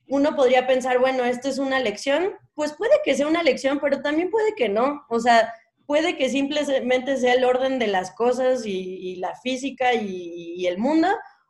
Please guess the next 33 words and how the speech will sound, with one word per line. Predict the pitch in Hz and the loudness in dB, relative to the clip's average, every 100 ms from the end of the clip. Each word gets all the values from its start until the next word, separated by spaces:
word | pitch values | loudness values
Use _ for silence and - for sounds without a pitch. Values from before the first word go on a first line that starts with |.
| - | 4
o | 262 | 4
puede | 262 311 359 | 6 4 4
que | 311 | 2
lo | 262 247 | 0 2
podamos | 247 254 277 277 | 4 2 2 0
ver | 277 277 | 2 2
como, | 277 269 262 233 226 214 202 - - | 0 0 2 4 4 4 2 -2 -4
como | 220 220 214 220 | -4 0 0 2
una, | 240 254 254 254 247 226 208 180 196 | 0 2 2 4 2 2 0 -2 -4
como | 233 233 | -6 -4
una | 240 262 | -2 -2
señal | - 226 214 233 254 | -2 -2 0 2 0
para | 247 226 214 214 | 2 2 2 0
poder | 208 214 | 0 2
aprender | 240 226 202 202 214 | 2 0 -6 -2 2
algo, | 240 254 254 | 2 4 2
para | 247 208 196 | 2 0 -2
poder | 208 208 | -4 -4
superar, | 220 - 185 202 208 208 _ _ _ _ | -4 -6 0 0 0 -4 _ _ _ _
eh, | 214 202 190 185 185 180 - _ _ | -4 -2 0 0 0 -4 -6 _ _
algo | - 202 262 269 | -2 2 4 4
en | |
nuestras | 247 214 208 208 | 2 0 0 0
vidas, | 247 269 302 - | 2 0 0 0
pero | 254 247 240 240 240 226 233 - _ _ _ _ _ | 2 4 4 4 4 0 -4 -18 _ _ _ _ _
creo | - 285 311 | 4 4 4
que | 339 | 2
tenemos | 320 277 269 269 302 | 0 2 2 2 -2
que, | 302 247 226 208 - - | 2 2 2 0 -2 -4
que, | 233 214 214 - - - | -2 0 -2 -4 -10 -6
o | 214 | -4
sea, | 208 190 - | -2 -4 -6
eh, | 226 214 - | -4 -4 -6